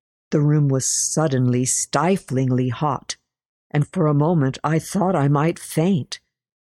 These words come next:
I looked for a glass of water, but Nui's nightstand was empty, except for the heavy brass key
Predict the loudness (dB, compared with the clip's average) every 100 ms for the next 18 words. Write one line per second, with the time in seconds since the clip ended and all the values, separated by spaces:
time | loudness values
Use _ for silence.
0 | -2 2 2 0 -2 0 0 0 0 0
1 | -2 0 0 0 0 -2 -4 -12 -10 -2
2 | 0 2 4 4 2 0 0 0 -2 -2
3 | 0 0 0 -2 -4 -2 0 0 -4 -6
4 | -8 _ _ _ _ -4 -4 -2 -4 -4
5 | -4 -2 0 -2 -2 -2 0 -2 -2 0
6 | 0 0 -2 -8 -6 0 0 0